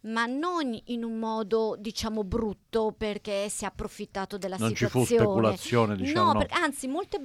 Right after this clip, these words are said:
Speaker 1: banche, quelle che si sostenevano sui
Speaker 2: Mm.
Speaker 1: grandi soldi del capitale, andarono in malora, mentre la sua, che si dedicava a prestiti piccolini, a piccole persone, cioè il tanto faceva,
Speaker 2: Sì.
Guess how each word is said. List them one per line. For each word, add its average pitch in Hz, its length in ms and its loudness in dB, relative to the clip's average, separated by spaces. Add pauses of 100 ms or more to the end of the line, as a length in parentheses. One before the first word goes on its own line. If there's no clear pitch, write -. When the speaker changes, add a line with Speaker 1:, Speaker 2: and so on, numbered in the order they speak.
(120)
Speaker 1:
banche, 214 560 4
quelle 262 220 -2
che 262 100 -4
si 262 160 -8
sostenevano 247 760 -4
sui - 180 -12
Speaker 2:
Mm. 180 40 -12
Speaker 1:
grandi 220 320 -2
soldi 214 360 -4
del 185 180 -4
capitale, 233 760 4 (540)
andarono 180 400 -6
in 170 40 -4
malora, 165 480 -2 (220)
mentre 339 440 -2
la 359 140 -2
sua, 269 400 -2
che 226 120 -8
si 240 180 -8
dedicava 233 580 2
a 208 140 -4
prestiti 240 400 -6
piccolini, 226 720 -6
a 220 60 -2
piccole 220 420 -4
persone, 220 580 0
cioè 226 280 -2
il 294 200 -6
tanto 233 720 0
faceva, 233 720 0
Speaker 2:
Sì. - 80 -12